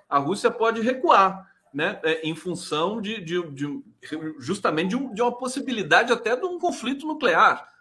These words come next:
porque todos ali têm, né, é, é, é, esse, esse tipo de dispositivo de armamento. E ao-, e também quero te perguntar o seguinte: na Europa hoje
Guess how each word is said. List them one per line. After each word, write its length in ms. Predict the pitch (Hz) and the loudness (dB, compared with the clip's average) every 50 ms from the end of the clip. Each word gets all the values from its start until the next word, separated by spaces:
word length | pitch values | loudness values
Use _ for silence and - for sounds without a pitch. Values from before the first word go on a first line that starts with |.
| - - | -20 -20
porque 180 | 120 - - - | -12 -10 -10 -6
todos 480 | - - 190 220 277 254 202 143 135 | 6 8 10 10 10 8 4 0 -2
ali 200 | 127 123 135 190 | -2 -2 -2 -4
têm, 420 | - - 190 170 190 233 285 - _ _ _ _ _ _ - | -4 -2 -2 -2 -2 -2 -6 -10 _ _ _ _ _ _ 0
né, 240 | 160 196 - - - _ | 0 0 0 -4 -6 _
é, 80 | 143 147 | 2 2
é, 440 | 147 - 135 135 135 131 - - 131 | 2 2 2 2 2 2 2 2 0
é, 80 | 127 - | 0 0
esse, 340 | 143 147 151 - - 180 - | 0 -2 -2 -2 -6 -4 -4
esse 240 | 151 143 139 - 151 | -4 -4 -4 -6 -10
tipo 320 | - - 160 156 - 190 | -10 -8 -8 -6 -6 -6
de 300 | 185 202 220 208 185 151 | -6 -4 -4 -2 -2 -2
dispositivo 580 | 123 - - - - 143 131 - - 165 170 180 | -4 -6 -8 -6 -6 -4 -4 -6 -8 -10 -8 -6
de 80 | 180 | -4
armamento. 600 | 202 196 196 202 190 170 151 143 135 123 127 - - _ _ - - _ _ _ | -4 -2 -2 -2 -2 -2 -2 -4 -4 -6 -8 -14 -20 _ _ -20 -20 _ _ _
E 160 | 233 247 294 | 0 2 4
ao-, 220 | 294 285 254 - | 4 4 4 2
e 220 | - 233 247 247 247 | 0 -2 -2 0 2
também 340 | 254 240 208 214 233 233 | 2 2 2 2 0 0
quero 220 | 233 240 233 226 226 | 0 0 -2 -2 -4
te 100 | - - | -8 -8
perguntar 380 | - 220 214 220 208 226 220 | -8 -6 -6 -4 -2 -2 -2
o 40 | 220 | -2
seguinte: 320 | 214 220 202 185 175 180 - - _ - - - _ _ _ | -2 -4 -4 -4 -4 -6 -10 -16 _ -20 -20 -20 _ _ _
na 180 | 180 196 240 254 | -2 2 4 4
Europa 480 | 233 208 190 208 226 220 208 - 170 156 | 4 4 4 4 4 2 2 2 0 0
hoje 540 | 160 175 185 175 147 120 - - - _ | 2 2 2 0 0 -4 -8 -12 -18 _